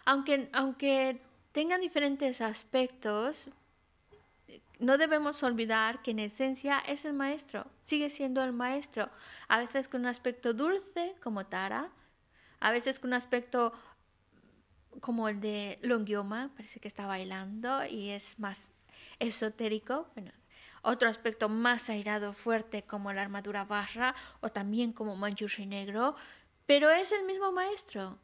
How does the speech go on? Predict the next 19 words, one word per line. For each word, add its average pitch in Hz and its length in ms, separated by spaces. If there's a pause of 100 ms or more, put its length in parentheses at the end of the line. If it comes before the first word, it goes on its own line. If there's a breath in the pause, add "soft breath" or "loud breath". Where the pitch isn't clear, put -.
(120)
que 269 140
se 247 100
pone 262 280
diferentes, 269 840 (220 loud breath)
yo 269 180
me 370 80
lo 370 60
imagino 311 520
así. - 360 (760 loud breath)
Y 240 200 (120)
yo, 277 220
yo 330 200
les 381 240
cuento 277 380
lo 269 140
que 262 140
yo 269 120
me 269 80
imagino. 214 640